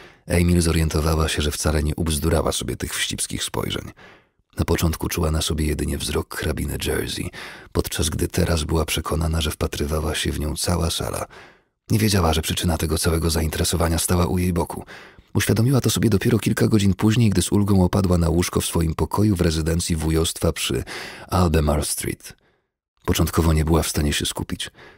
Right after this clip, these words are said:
W głowie nadal szumiało i od tego całego gwaru. W dodatku nie mogła zignorować dochodzącego z korytarza głosu wuja, który zlecał kamerdynerowi do wykonania na tyle ważne zadanie, że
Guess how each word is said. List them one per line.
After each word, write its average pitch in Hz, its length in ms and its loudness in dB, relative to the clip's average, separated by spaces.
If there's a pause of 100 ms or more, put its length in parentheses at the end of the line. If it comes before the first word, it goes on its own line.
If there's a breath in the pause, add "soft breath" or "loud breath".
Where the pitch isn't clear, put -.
(160 loud breath)
W 87 100 2
głowie 80 280 4
nadal 78 260 2
szumiało 76 420 0
i 69 120 2
od 71 120 -2
tego 69 180 -2
całego 67 380 0
gwaru. 69 360 -2 (520 loud breath)
W - 60 -8
dodatku - 320 0
nie 82 100 4
mogła 78 240 2
zignorować 80 480 0
dochodzącego 82 520 0
z - 60 -2
korytarza 78 420 0
głosu 78 300 2
wuja, 78 260 2
który 80 220 -2
zlecał 82 300 2
kamerdynerowi 82 680 2
do 80 80 2
wykonania 82 440 0
na 82 100 2
tyle 87 220 2
ważne 82 260 2
zadanie, 78 400 0
że 85 180 0